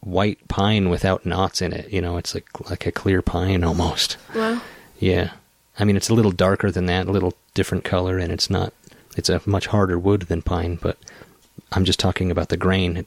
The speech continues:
Speaker 1: it hardly has any grain to it. You, you do sometimes see a piece of alder that has a, a decent little grain to it, but nothing like ash. Ash is just a beautiful,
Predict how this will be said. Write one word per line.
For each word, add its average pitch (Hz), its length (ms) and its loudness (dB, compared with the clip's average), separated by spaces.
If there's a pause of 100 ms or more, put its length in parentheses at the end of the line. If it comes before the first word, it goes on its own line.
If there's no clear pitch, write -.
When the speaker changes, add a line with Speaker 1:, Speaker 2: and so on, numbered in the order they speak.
Speaker 1:
it - 180 0
hardly 110 380 2
has 92 200 2
any 92 180 4
grain 92 420 0
to 87 200 0
it. 90 120 -4 (360)
You, 139 220 2
you 165 180 4
do 165 120 8
sometimes 117 460 2
see 95 360 2 (440)
a 104 80 -2
piece 98 300 0
of 95 120 0
alder 95 320 2
that 90 140 -2
has 92 280 0
a, 82 100 0 (340)
a 104 40 4
decent 92 360 2
little 92 180 2
grain 92 300 0
to 90 160 0
it, 90 140 -2
but - 180 -2
nothing 113 280 2
like 95 260 -2
ash. 95 460 -2 (300)
Ash 117 280 2
is 95 120 -2
just - 200 -6
a 92 60 -4
beautiful, 92 540 -2